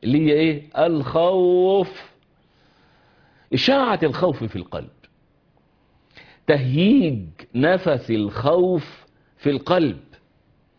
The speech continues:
لاحظ معنا في القصة هنا، سيدنا أنس يقول لسيدنا النبي عليه الصلاة والسلام، يقول له: "يا رسول الله، آمنا بك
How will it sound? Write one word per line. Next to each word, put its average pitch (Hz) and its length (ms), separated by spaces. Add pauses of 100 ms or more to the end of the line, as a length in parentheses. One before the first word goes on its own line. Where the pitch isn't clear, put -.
(480)
لاحظ 190 220
معنا 160 300
في 139 80
القصة 151 560
هنا، 180 180
سيدنا 151 600
أنس 160 280
يقول 151 220
لسيدنا 143 360
النبي 143 240
عليه 139 300
الصلاة 135 360
والسلام، 135 880
يقول 147 360
له: 117 440 (540)
"يا 180 120
رسول 147 400
الله، 117 460 (1000)
آمنا 190 720
بك 147 520